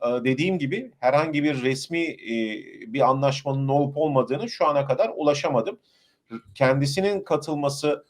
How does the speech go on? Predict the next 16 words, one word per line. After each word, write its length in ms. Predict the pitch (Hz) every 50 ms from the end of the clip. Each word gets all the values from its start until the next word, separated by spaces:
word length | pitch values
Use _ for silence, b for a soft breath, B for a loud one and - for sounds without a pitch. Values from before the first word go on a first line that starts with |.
| _ _ _ _ _ _ _ _ _ _
kendi 300 | - 147 143 151 170 175
isteğiyle 600 | 185 160 - - - 160 156 156 147 147 143 135 131
bu 220 | 143 156 156 135
belgeselde 600 | 143 135 139 139 143 139 - 147 143 143 135 139
yer 180 | 135 139 143 139
almasının, 680 | 139 139 139 135 131 131 - 143 160 196 202 - - -
e, 260 | 123 127 123 120 - -
o 200 | - 127 131 131
biraz 320 | 143 147 156 165 160 -
olanaksız 560 | - 131 123 135 143 143 139 139 - - 160
olduğunu, 580 | 160 160 139 120 113 117 113 110 110 107 - - -
e, 220 | 110 107 104 101 98
görüyorum 460 | 113 120 120 117 117 113 120 131 120
Amerikan 380 | 110 113 113 110 107 - 131 123
yasalarına 580 | 117 113 107 - - 113 107 107 104 104 101 98
göre. 360 | 95 101 110 175 214 -